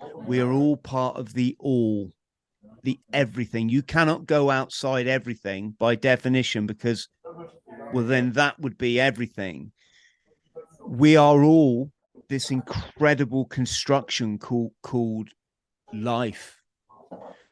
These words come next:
multiverse. And I'm coming to you from a position of genuine love. I love you, mate. I want the fucking best for you and your family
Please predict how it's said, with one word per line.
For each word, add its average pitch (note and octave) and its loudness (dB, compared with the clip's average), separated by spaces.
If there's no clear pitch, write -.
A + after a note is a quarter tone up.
multiverse. A2+ 0
And B2+ 2
I'm C#3 4
coming A#2+ 0
to - -2
you G#2 0
from A2 0
a G#2 2
position G#2 -2
of G2+ -6
genuine G#2+ 0
love. F#2 -6
I C3 6
love A#2+ 4
you, G#2 -2
mate. G2 -6
I A#2+ 4
want A2+ 2
the - -12
fucking - -4
best - 0
for G#2+ -8
you F#2 -4
and C3+ 6
your C#3+ 8
family G#2+ -2